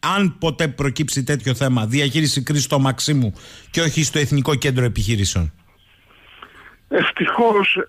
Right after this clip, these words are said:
Speaker 2: ε, πήραμε αρκετά διδάγματα τα ίμια, αν και δεν τα εξαντλήσαμε. Ε, το Κέντρο Επιχειρήσεων πλέον, αν το συγκρίνουμε με την εποχή των Ημιών, δεν έχει καμιά σχέση. Είναι ένα πλήρες,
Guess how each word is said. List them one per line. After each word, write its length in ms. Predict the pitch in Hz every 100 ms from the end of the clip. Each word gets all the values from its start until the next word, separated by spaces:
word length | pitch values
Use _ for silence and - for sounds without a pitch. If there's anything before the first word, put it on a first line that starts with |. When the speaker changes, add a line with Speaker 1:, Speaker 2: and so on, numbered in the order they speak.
| _ -
Speaker 2:
ε, 300 | 170 160 147
πήραμε 280 | - 175 180
αρκετά 340 | 147 147 151 139
διδάγματα 520 | 120 113 113 110 113
τα 140 | 113
ίμια, 240 | 120 135 143
αν 80 |
και 100 | 147
δεν 120 | 139 139
τα 100 | 120
εξαντλήσαμε. 840 | - 120 107 101 - - 87 - - - - - -
Ε, 220 | 139 139 143 -
το 100 | -
Κέντρο 360 | 139 180 190 185
Επιχειρήσεων 580 | 175 156 151 160 156 131
πλέον, 380 | 139 139 139 -
αν 280 | 131 143 -
το 100 | 139
συγκρίνουμε 580 | 123 98 123 156 123
με 100 | 104
την 160 | 98 117
εποχή 260 | 104 123 123
των 140 | 107
Ημιών, 280 | 95 113 117
δεν 80 | 117
έχει 120 | 110
καμιά 280 | 104 101 82
σχέση. 380 | - - - -
Είναι 180 | 127 120
ένα 200 | 113 98
πλήρες, 600 | 113 123 135 98 -